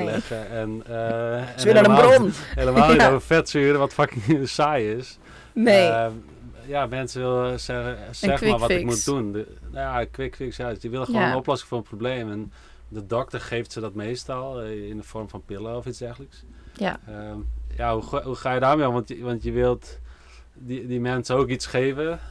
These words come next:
Speaker 1: maar vaak is het niet een bevredigend antwoord, denk ik, die je geeft.
Speaker 2: Nee, nee, dat, dat, nou, sowieso kan ik gel-, godzijdank heb ik niet de tijd om alles te beantwoorden.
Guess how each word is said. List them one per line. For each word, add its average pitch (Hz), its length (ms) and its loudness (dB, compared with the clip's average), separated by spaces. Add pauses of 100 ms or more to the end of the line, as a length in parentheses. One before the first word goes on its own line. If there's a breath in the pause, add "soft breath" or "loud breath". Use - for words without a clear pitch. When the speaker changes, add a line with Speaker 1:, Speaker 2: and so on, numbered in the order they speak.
(140)
Speaker 1:
maar 123 300 -6
vaak 127 300 -2
is 120 140 -4
het 123 100 -4
niet 127 140 -6
een 135 80 -10
bevredigend 135 480 -6
antwoord, 139 360 -6
denk 101 240 -8
ik, 95 220 -14
die 107 220 -12
je 110 80 -4
geeft. 104 420 -6 (100)
Speaker 2:
Nee, 175 480 -2 (260)
nee, 196 320 0
dat, 190 280 -2
dat, 202 220 0
nou, 196 200 0
sowieso 202 520 2
kan - 160 0
ik 185 120 -4
gel-, 190 240 -6 (140)
godzijdank 175 540 -6
heb 190 160 -2
ik 180 80 -6
niet 170 120 -2
de 170 80 -2
tijd 165 200 2
om 160 100 -4
alles 151 200 -6
te - 80 -4
beantwoorden. 165 600 -2